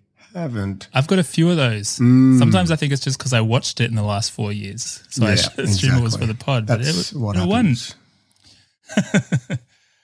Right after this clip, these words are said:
Speaker 2: Ah, but wait, where are we now? Is this week three
Speaker 1: Three?
Speaker 2: of zombies?
Speaker 1: Yeah, 'cause we did those doubles. It throws out our numbers a little bit, you know? We did a
Speaker 2: I'm very confused.
Speaker 1: We did
Speaker 2: Yeah.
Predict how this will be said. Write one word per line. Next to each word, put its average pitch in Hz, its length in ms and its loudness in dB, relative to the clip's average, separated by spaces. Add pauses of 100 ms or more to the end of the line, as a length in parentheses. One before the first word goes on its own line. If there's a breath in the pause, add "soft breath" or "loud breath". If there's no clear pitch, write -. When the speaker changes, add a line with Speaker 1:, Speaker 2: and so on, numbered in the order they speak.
(420)
Speaker 2:
Ah, 139 840 0
but 151 120 -2
wait, 160 260 0
where 185 140 0
are 196 140 0
we 170 120 -2
now? 120 260 -2
Is 156 120 -10
this 175 180 -6
week 170 180 -4
three - 800 -12
Speaker 1:
Three? 131 280 4
Speaker 2:
of 233 40 0
zombies? 240 500 -2
Speaker 1:
Yeah, 151 300 2
'cause 147 180 -2
we 202 80 2
did 302 200 0
those 262 180 0
doubles. 143 400 2
It 147 80 0
throws 220 320 -2
out 220 140 0
our 196 100 2
numbers 185 320 -2
a 135 40 0
little 110 180 -4
bit, 90 200 -12
you 110 100 -6
know? 131 220 -2
We 170 120 0
did 135 220 2
a 110 140 2 (160)
Speaker 2:
I'm 120 140 0
very 127 240 0
confused. 120 400 -4
Speaker 1:
We 131 80 6
did 120 380 2
Speaker 2:
Yeah. 120 320 -4